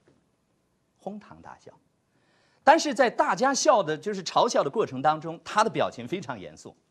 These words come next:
他就看着大家。好，你们笑过了，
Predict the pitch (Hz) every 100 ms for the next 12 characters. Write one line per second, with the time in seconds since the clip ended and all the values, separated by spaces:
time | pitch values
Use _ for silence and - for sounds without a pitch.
0 | _ _ 135 160 - 101 87 80 82 _
1 | _ _ _ _ _ _ _ _ _ _
2 | _ _ _ _ _ _ _ _ _ _
3 | _ _ _ _ _ _ _ _ _ _
4 | _ _ - 131 135 139 147 - 165 131
5 | 113 95